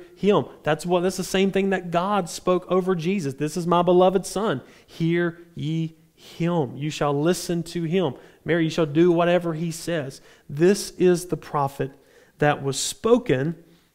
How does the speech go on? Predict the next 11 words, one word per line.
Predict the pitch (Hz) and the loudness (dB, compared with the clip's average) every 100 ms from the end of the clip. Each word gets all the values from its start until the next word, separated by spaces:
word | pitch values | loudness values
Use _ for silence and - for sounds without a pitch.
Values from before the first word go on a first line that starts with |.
| _ - | _ -16
to | - 143 143 143 139 - _ _ _ _ - 131 _ _ _ | -4 -2 0 -2 -6 -14 _ _ _ _ -20 -20 _ _ _
uh, | 135 135 139 | -10 -10 -10
spoken, | - 170 170 156 143 | 0 2 2 -2 0
that | 156 | 0
will | 139 | 0
speak | 139 - 175 160 - | -4 -2 -2 -2 -4
from | 180 175 160 | -2 -2 -2
God | 151 143 139 | 0 0 -2
to | 147 | -8
the | 131 | -8
people. | - 147 - | -6 -6 -8